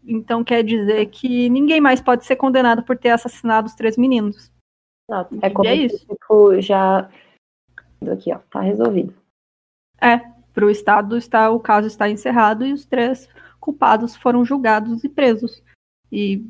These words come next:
Speaker 1: e é isso. Então, se alguém aparecer amanhã e falar, "Não, eu que matei os três meninos", ele não vai nem ser preso.
Speaker 2: Também.
Speaker 1: Porque, foda-se. Então, tipo, além de fuder com a vida dos três moleques que ficaram presos dezoito anos,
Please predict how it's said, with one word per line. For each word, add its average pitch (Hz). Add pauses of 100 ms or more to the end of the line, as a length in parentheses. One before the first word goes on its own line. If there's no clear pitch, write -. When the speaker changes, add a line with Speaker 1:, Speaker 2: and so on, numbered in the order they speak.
(100)
Speaker 1:
e 240
é 466
isso. 392
Então, 226
se 220
alguém 240
aparecer 226
amanhã 226
e 220
falar, 254
"Não, 262
eu 233
que 269
matei 226
os 226
três 240
meninos", 240
ele 240
não 277
vai 294
nem 277
ser 381
preso. 302 (600)
Speaker 2:
Também. 254
Speaker 1:
Porque, 220 (220)
foda-se. 240 (360)
Então, 233
tipo, 233 (260)
além 226
de 359
fuder 277
com 277
a 254
vida 233
dos 208
três 277
moleques 226
que -
ficaram 226
presos 220
dezoito 220
anos, 214